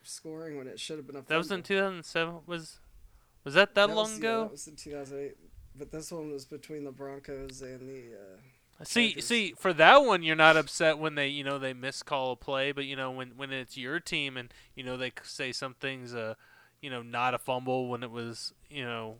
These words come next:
Speaker 2: clearly a fumble, you know, you, you get
Speaker 1: We're not
Speaker 2: upset.
Speaker 1: getting into this tonight. I won't do it.
Speaker 2: <laughs>
Speaker 1: Um, so, Cowboys owner Jerry Jones wasn't surprised that Hockey Lee was involved in this bad call.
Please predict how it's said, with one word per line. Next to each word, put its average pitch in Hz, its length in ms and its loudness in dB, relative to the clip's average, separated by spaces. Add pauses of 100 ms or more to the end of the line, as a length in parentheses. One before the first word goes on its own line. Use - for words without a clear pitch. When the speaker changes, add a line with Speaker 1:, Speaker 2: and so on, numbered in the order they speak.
Speaker 2:
clearly 147 400 -2
a 110 80 -2
fumble, 127 560 0 (380)
you 127 80 -12
know, 120 60 -6
you, 127 140 -6
you 127 320 -12
get 127 140 -4
Speaker 1:
We're - 80 -4
not 151 80 -8
Speaker 2:
upset. 127 300 -2
Speaker 1:
getting 117 140 -14
into 113 120 -18
this - 160 -16
tonight. 123 340 -18 (360)
I 135 60 -16
won't 135 280 -12
do 139 200 -8
it. 156 260 -10
Speaker 2:
<laughs> - 40 -20 (1200)
Speaker 1:
Um, 175 420 -4 (100)
so, 160 540 -6 (760)
Cowboys 214 560 -4
owner 170 340 -6
Jerry 160 300 -8
Jones 156 380 -6
wasn't 147 360 -8
surprised 143 520 -10
that 127 140 -8
Hockey 139 360 -12
Lee 139 140 -12
was 131 260 -12
involved 131 520 -12
in 127 120 -14
this 123 160 -16
bad 123 360 -12
call. 110 340 -14